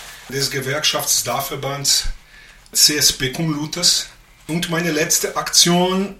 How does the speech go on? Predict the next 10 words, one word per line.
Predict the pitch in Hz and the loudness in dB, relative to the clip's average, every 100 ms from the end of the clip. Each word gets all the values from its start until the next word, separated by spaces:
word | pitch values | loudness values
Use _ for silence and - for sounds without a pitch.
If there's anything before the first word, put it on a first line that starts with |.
| - | -12
war, | 196 160 143 156 165 165 170 170 - - - - | -10 -6 -2 -2 -2 -4 -6 -8 -14 -20 -20 -18
äh, | 208 220 - - - - - | -16 -14 -16 -18 -20 -18 -10
also | 156 135 | -4 -2
meine | 143 156 127 | 0 0 0
Teilnahme, | 131 135 156 147 147 151 151 - - - - - - | -2 -2 -2 -2 -4 -4 -8 -12 -20 -20 -20 -20 -10
Treffen | 139 143 139 135 | 0 0 2 0
des | 131 127 | 2 2
europäischen, | 123 120 131 127 - 117 110 98 - - - - - - - | 2 -2 -2 0 -2 -2 -6 -8 -14 -20 -20 -20 -20 -20 -12
äh, | 110 104 | -10 -6
Gewerkschaftsnetzwerks | 117 135 139 - 135 - 120 127 151 - - 120 - 135 156 - 160 185 - - - - | -4 0 2 2 2 0 0 -4 -6 -10 -6 -6 -4 -4 -2 0 0 0 2 2 2 0